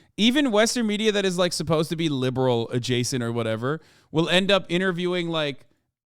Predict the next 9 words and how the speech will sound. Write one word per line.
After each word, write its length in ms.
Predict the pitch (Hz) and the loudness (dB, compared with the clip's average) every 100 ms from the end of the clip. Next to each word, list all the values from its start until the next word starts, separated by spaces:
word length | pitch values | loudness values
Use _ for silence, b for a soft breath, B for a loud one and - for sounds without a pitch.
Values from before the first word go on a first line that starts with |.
| - | -18
just, 300 | 147 175 160 | -8 -8 -2
like, 160 | 175 170 143 | -2 0 2
Alberto 480 | 151 160 180 185 | 2 4 6 6
Hitler, 520 | 151 156 156 135 110 - | 6 2 0 -2 -4 -6
okay? 460 | 120 117 127 135 131 | -8 -6 -6 -6 -8
And 100 | 131 | -10
they're 160 | 139 | -10
like, 320 | 147 143 135 - _ _ _ _ | -8 -8 -8 -12 _ _ _ _
Yeah, 400 | 139 202 185 113 | 2 4 4 0